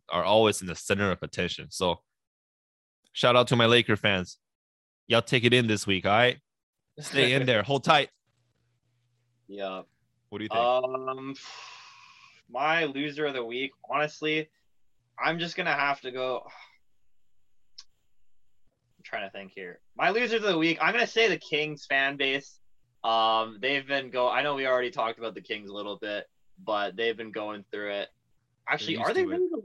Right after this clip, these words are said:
Speaker 2: losers, though? 'Cause now Luke Walton's gone. Um, I'm gonna say Luke Walton's the loser of the week, actually.
Speaker 1: True.
Speaker 2: And you wanna,
Speaker 1: Yeah.
Speaker 2: you wanna know a fun Luke Walton stat?
Speaker 1: Mm-hmm.
Speaker 2: Um,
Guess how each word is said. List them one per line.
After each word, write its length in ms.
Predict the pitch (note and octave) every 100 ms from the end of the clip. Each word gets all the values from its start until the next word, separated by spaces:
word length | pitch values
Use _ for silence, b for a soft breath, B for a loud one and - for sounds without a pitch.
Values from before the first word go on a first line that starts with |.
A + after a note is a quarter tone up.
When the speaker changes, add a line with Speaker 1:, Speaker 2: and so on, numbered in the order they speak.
| B3
Speaker 2:
losers, 300 | C#4+ D4+ D4+
though? 180 | C4+ D#4
'Cause 200 | B3 F#3
now 180 | A3
Luke 140 | A3+ A3+
Walton's 340 | E3 F#3+ C3 -
gone. 240 | G2+ F2 - _ _ _ _
Um, 560 | A#2+ A#2 A2 A2 A2 G2 _ _ _ _ _ _ _ G#3+
I'm 80 | D#4
gonna 80 |
say 180 | - D4
Luke 240 | A3 F#3+ C3+
Walton's 400 | C#3 C3+ C3 -
the 80 | A2+
loser 360 | G#2+ G2 F#2+
of 80 | F2+
the 60 | F2+
week, 220 | F2+ -
actually. 460 | G2 F2+ - F2+ E2+ -
Speaker 1:
True. 300 | D#3 C#3 C3
Speaker 2:
And 100 | D3
you 80 | F3+
wanna, 120 | G#3
Speaker 1:
Yeah. 220 | A2+ G#2+
Speaker 2:
you 120 | F#3
wanna 160 | A#3 A#3+
know 100 | A3 F#3+
a 60 |
fun 340 | - F3+ F#3 F3+
Luke 220 | F#3 -
Walton 320 | C#3+ D3+ E3
stat? 480 | E3+ - E3+ F3 - _ _ _ G#2
Speaker 1:
Mm-hmm. 120 | G#2+
Speaker 2:
Um, 560 | B2+ B2+ B2+ B2+ B2